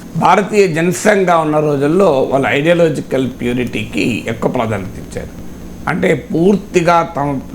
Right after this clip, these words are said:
తమ సిద్ధాంతాల పట్ల నిబద్ధత ఉంటేనే ఆ పార్టీలో ఉండాలి, లేకపోతే లేదు. కానీ ఆచరణలో వాళ్ళకి అనుభవంలో ఏం తేలిందంటే, అదొక చిన్న సెక్షన్కు మాత్రమే పరిమితమై భారత రాజకీయాల్లో మెయిన్ స్ట్రీమ్ కాలేకపోయారు.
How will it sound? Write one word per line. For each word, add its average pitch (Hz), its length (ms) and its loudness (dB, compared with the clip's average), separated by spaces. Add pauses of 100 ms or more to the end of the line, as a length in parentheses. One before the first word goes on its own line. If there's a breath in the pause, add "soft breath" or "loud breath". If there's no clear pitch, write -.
(100)
తమ 135 180 2
సిద్ధాంతాల 131 800 0
పట్ల 113 400 -4
నిబద్ధత 131 680 0
ఉంటేనే 139 800 0 (600)
ఆ 165 120 6
పార్టీలో 165 600 2
ఉండాలి, 151 540 2
లేకపోతే - 480 -2
లేదు. - 320 -12 (720)
కానీ 170 540 4
ఆచరణలో 214 580 4
వాళ్ళకి 175 340 2
అనుభవంలో 165 440 2
ఏం 143 200 2
తేలిందంటే, 117 1000 0
అదొక 151 260 0
చిన్న 175 720 2 (340)
సెక్షన్కు - 480 -4
మాత్రమే 123 520 -2
పరిమితమై 113 680 -4 (640)
భారత 190 400 4
రాజకీయాల్లో 165 800 2
మెయిన్ 156 320 4
స్ట్రీమ్ 202 500 2
కాలేకపోయారు. - 800 -6